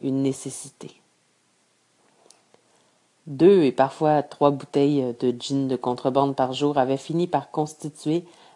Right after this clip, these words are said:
ma ration coutumière. De temps en temps, une petite transaction me rapportait quelques centaines de dollars. J'acquittais alors mes dettes dans les bars et les casse-croûtes.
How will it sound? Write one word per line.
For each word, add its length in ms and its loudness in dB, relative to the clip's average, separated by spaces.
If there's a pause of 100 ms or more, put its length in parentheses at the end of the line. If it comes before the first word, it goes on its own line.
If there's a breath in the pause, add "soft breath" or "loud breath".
(100)
ma 140 0
ration 380 -2
coutumière. 580 -8 (1120 soft breath)
De 80 -6
temps 300 2
en 120 2
temps, 320 -6 (720)
une 160 -2
petite 400 0
transaction 540 0
me 120 0
rapportait 460 -2
quelques 380 0
centaines 400 -4
de 80 -2
dollars. 440 -8 (920)
J'acquittais 500 2
alors 240 2
mes 160 0
dettes 220 2
dans 120 2
les 140 0
bars 340 2
et 80 -2
les 120 -2
casse-croûtes. 680 -10